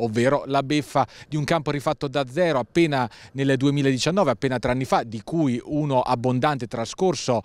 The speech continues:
con l'inattività, eh, da Covid, un intervento da ottocentomila euro e alla prima occhiata sommare il campo è praticamente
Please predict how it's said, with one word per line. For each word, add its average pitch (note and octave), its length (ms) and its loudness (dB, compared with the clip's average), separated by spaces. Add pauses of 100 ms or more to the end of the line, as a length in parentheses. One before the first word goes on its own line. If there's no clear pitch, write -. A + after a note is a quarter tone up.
(260)
con C#3 220 0
l'inattività, C#3 920 0
eh, C3 220 -4
da C3+ 180 -2
Covid, F3+ 560 0
un D3+ 160 -4
intervento C#3+ 560 -2
da A#2+ 200 -2
ottocentomila D3 960 0
euro A2 240 -6 (240)
e E3 220 0
alla C3+ 300 -2
prima C#3+ 500 -2
occhiata C#3 480 0
sommare G#2+ 460 -4
il G#2 80 -6
campo G#2+ 360 -2
è B2+ 140 -2
praticamente B2 800 -2